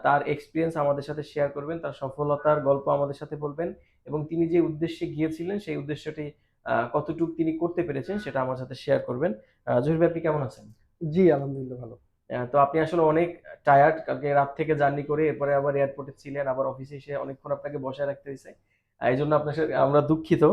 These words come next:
Speaker 1: কিন্তু আসলে এই ভিডিওটা করার কারণ হচ্ছে, আহ, আপনাকে দেখে যেন আরো একশো জন অনুপ্রাণিত হতে পারে, আমাদের
Speaker 2: জি।
Speaker 1: মতন যারা এই কাজটা আসলে করতে চাচ্ছে, এইভাবে আগাতে চাচ্ছে। তো আপনার কাছে আমার কিছু প্রশ্ন থাকবে, যেটা আমাদের দর্শকদের ম-, মধ্যে থেকেই আসে।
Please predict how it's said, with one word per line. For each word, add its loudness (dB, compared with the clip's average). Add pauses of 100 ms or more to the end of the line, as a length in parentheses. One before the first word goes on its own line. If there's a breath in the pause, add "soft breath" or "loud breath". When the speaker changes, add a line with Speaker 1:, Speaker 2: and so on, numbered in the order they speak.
(340 soft breath)
Speaker 1:
কিন্তু 4
আসলে 2
এই 8
ভিডিওটা 6
করার 2
কারণ 4
হচ্ছে, -4 (120)
আহ, -2 (420)
আপনাকে -2
দেখে -2
যেন -2
আরো 0
একশো -6
জন -12
অনুপ্রাণিত -8
হতে -14
পারে, -20 (260)
আমাদের -10
Speaker 2:
জি। -10
Speaker 1:
মতন -12
যারা -8 (320)
এই -4
কাজটা -4
আসলে -8
করতে 0
চাচ্ছে, -4
এইভাবে -6
আগাতে -4
চাচ্ছে। -14 (380)
তো 4
আপনার 8
কাছে 4
আমার 6
কিছু -10
প্রশ্ন 0
থাকবে, 0
যেটা 2
আমাদের 2
দর্শকদের -2 (120)
ম-, -4
মধ্যে 0
থেকেই 2
আসে। 0